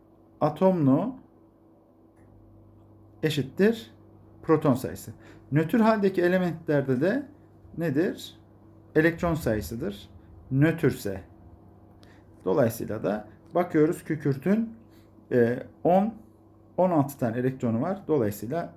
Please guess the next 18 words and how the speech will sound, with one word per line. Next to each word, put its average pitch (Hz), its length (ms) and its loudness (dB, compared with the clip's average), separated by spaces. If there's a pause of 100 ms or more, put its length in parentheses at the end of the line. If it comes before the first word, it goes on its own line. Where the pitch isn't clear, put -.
(120)
elektron 135 360 -2
sayısı 127 440 -8 (100)
proton 127 460 -2 (100)
olacak. 107 380 -4
Çünkü 139 320 -6 (380)
soruda 117 460 0
da 151 260 -2 (1400)
nötr 123 320 2
olduğunu 110 380 -2
biliyoruz. 104 400 -6 (640)
E, 127 920 2 (340)
klor 202 420 2
ve 214 280 -2 (580)
kükürt 208 340 -2 (240)
ametaldir. 170 760 2 (520)
Kl-, 160 180 -4 (200)
bakın 143 400 -2
yerini 156 480 2